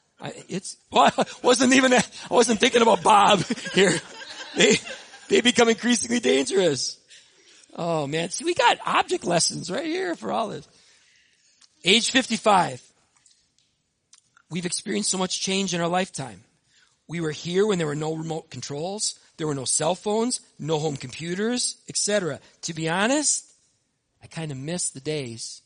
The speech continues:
before technology. Can any of my fifty-something peers or those who are a little older, can you relate to a lot of that, right? Age fifty-seven. How about this one?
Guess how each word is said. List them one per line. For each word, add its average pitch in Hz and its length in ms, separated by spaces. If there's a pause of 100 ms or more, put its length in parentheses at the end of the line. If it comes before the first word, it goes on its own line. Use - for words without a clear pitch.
(160)
before 120 500 (140)
technology. 120 640 (420)
Can 143 120
any 160 100
of 165 80
my 151 80
fifty-something 156 1040 (100)
peers 139 440
or 143 180
those 143 240
who 139 80
are - 20
a 135 40
little 139 200
older, 135 220 (280)
can 123 120
you 120 80
relate 131 340
to 113 220 (560)
a - 40
lot 127 220
of 123 60
that, 101 180 (100)
right? 113 200 (1040)
Age 165 240
fifty-seven. 196 840 (840)
How - 80
about 131 200
this 143 180
one? 107 220